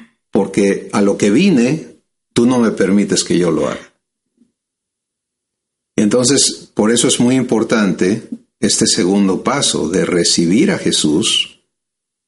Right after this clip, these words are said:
para lo que Él viene a mí. Él viene a darse a mí. Porque cuando Él dijo, "Yo vine para que tengas vida y para que la tengas en abundancia",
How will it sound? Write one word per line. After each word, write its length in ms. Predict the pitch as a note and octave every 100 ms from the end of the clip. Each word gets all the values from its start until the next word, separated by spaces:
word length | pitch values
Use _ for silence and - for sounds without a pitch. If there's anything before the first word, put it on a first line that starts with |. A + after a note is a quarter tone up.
| _ _
para 260 | G#2+ G2+ F#2
lo 200 | G2 -
que 160 | G2+
Él 140 | G#2 F#2+
viene 460 | G#2 B2 C3 F#2
a 60 | D2+
mí. 300 | - - - _ _
Él 180 | G2 F#2+
viene 320 | F#2+ G#2 G#2 G2
a 100 | F2+
darse 680 | E2 G#2 G2 F2+ - C#2
a 60 | A#1+
mí. 240 | A#1 - _ _ _ _ _ _ _ _ _ _ _ _ _ _ _ _ -
Porque 400 | F2+ G#2 F#2 -
cuando 280 | G2+ G2
Él 80 | A2+
dijo, 280 | B2 A#2+ G2+
"Yo 300 | F#2+ B2 C#3+
vine 600 | D3 D#3 D3+ D#3+ E3 - - _ -
para 260 | G2 G2
que 100 | A2
tengas 640 | G2 A#2+ B2+ A2 G2 - F#2+
vida 480 | A2+ C3+ D3 E3+ F3+ - _ _ _ _ _ -
y 120 | G2
para 300 | - G2 F#2+
que 120 | G2+
la 200 | F#2+ F2+
tengas 420 | B2+ B2 A#2+ A2+
en 140 | G2 F2+
abundancia", 1000 | F2 F2+ E2+ G#2+ E3+ E3 - F#2+ D3